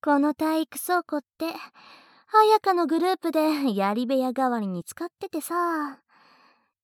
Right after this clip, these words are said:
いろいろおもちゃとか隠してるんだよね。<laughs> へへん、すごいっしょ？で、どう？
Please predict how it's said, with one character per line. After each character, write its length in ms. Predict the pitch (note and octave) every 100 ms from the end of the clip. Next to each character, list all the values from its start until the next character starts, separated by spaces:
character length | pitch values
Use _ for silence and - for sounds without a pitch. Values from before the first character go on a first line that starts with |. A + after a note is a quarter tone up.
| _ -
い 220 | C4 C4
ろ 200 | A#3+ A#3+
い 100 | A#3
ろ 160 | A#3+
お 180 | - A3
も 180 | A3 C4
ち 100 | -
ゃ 80 | B3
と 120 | G3
か 260 | - F3+ -
隠 380 | F#3+ F3+ - A#3+
し 80 | -
て 100 | D5 B4
る 60 | F4
ん 60 |
だ 120 | D4 C4
よ 120 | A#3+
ね。 120 | B3 D#4 F4+ G4 G4+ G#4 -
<laughs> 400 | _ _ _ _
へ 140 | G4+
へ 200 | B3+ C4 A3
ん、 100 | - A#3+ _ _
す 260 | - D4
ご 140 | A#3+ A3
い 40 |
っ 40 |
し 260 | G3+ - A3+
ょ？ 140 | C4+ A4 E5 _ _ _ _ _ _ _ _ _ _ _ _ _ _
で、 140 | B3+ G4 _ _ _ _ _ _ _ _ _ -
ど 100 | A3+
う？ 260 | F#3 G#3